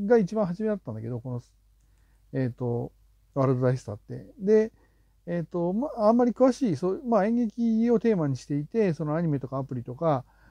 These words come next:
やりますよってことを言ってたんだけど、あの、特に原作のなる漫画とかもない。基本的には全部コミカライズとかだから、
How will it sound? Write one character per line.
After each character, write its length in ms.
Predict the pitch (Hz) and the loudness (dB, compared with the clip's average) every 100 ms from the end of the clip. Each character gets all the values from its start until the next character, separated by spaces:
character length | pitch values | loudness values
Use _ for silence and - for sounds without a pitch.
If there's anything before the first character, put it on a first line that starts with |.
| _ | _
や 60 | 139 | 0
り 60 | |
ま 120 | 180 190 | 0 0
す 100 | 165 | -2
よ 60 | |
っ 40 | 151 | -2
て 60 | |
こ 120 | 120 | -6
と 80 | 120 | -6
を 20 | |
言 40 | 117 | -8
っ 20 | |
て 80 | - | -6
た 100 | 135 | -6
ん 20 | |
だ 60 | 120 | -4
け 80 | |
ど、 300 | 123 175 135 - _ _ - | 2 4 4 -2 _ _ -8
あ 160 | 151 | -4
の、 260 | 147 147 156 | 0 0 -2
特 180 | 277 240 | 0 2
に 80 | 165 | 4
原 180 | 165 202 | 4 4
作 180 | 214 196 | 2 2
の 160 | 196 | 0
な 160 | 190 175 | 0 0
る 60 | 127 | 0
漫 200 | 135 143 | -2 -2
画 140 | 147 | -2
と 80 | 143 | -4
か 100 | 123 | -10
も 100 | 117 | -8
な 200 | 131 117 | -6 -6
い。 100 | 120 - 254 175 | -8 -14 -20 -8
基 100 | 208 | 0
本 120 | 226 | 2
的 80 | 233 | 4
に 60 | 160 | 2
は 40 | |
全 140 | 143 | 2
部 80 | 135 | 0
コ 80 | 139 | -2
ミ 100 | 143 | 0
カ 120 | 151 | 4
ラ 100 | 143 | 4
イ 40 | 139 | 2
ズ 60 | |
と 80 | - | -2
か 120 | - | -16
だ 100 | 113 | -16
か 80 | |
ら、 80 | 113 | -8